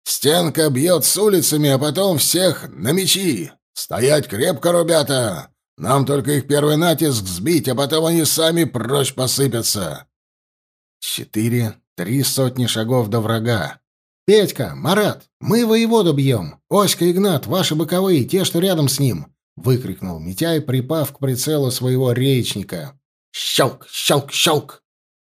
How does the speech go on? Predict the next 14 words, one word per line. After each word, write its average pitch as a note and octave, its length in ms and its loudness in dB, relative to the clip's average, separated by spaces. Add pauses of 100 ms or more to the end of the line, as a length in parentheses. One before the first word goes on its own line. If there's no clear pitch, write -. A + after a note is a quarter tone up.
Практически B2+ 720 -2
одновременно E3+ 760 2
ударили E3 500 2
все D3+ 300 0
пять C#3+ 380 -2
арбалетов, B2 840 0 (120)
а F3 120 2
ребята D3 560 2
уже C3 240 2
накручивали B2+ 720 2
на A#2+ 160 2
них D#3 280 2
рычаг C3 520 0
зарядки. A2 960 -4